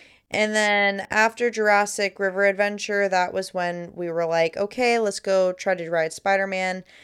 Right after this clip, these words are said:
That didn't work. Um, and then when they tried to ride the Hulk, that didn't work. So then we were like, "All right, it's s-, eight o'clock," I think they said, I think it was around that time, and we s-, decided to wait for Hagrid's for about an hour.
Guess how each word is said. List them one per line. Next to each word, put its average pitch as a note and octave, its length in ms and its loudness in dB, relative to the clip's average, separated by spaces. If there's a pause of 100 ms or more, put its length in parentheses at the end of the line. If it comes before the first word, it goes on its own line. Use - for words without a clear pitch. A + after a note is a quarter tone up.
(320)
That F3 320 4
didn't F3 320 -4
work. E3+ 520 -2 (300)
Um, D#3 580 -2 (220)
and F3 160 -6
then E3+ 80 0
when E3+ 80 -4
they E3 120 0
tried E3 160 0
to D#3 80 0
ride D#3 120 2
the D#3+ 60 -10
Hulk, D#3 240 0
that D#3+ 180 0
didn't D3+ 200 -8
work. D3+ 200 -4
So - 120 -8
then D#3+ 140 -2
we D#3+ 80 -4
were D#3 80 -2
like, D#3 240 0
"All F3+ 140 2
right, E3 280 2
it's E3 400 -4 (920)
s-, - 560 -10
eight G3 240 -2
o'clock," F#3+ 400 0
I F#3 100 0
think F3+ 240 -8
they F3 140 -2
said, F3 240 -4
I F3 160 0
think F3+ 220 -6
it F3+ 160 -4
was F3 320 2
around E3+ 160 -4
that E3+ 160 -8
time, E3+ 320 -4
and E3 200 -10
we E3 520 -8
s-, - 100 -20
decided E3 460 -2
to - 120 -10
wait D#3 160 -4
for E3 120 -4
Hagrid's E3 800 -4
for D3+ 720 0 (1120)
about E3+ 380 4
an D#3 100 -4
hour. E3+ 640 -6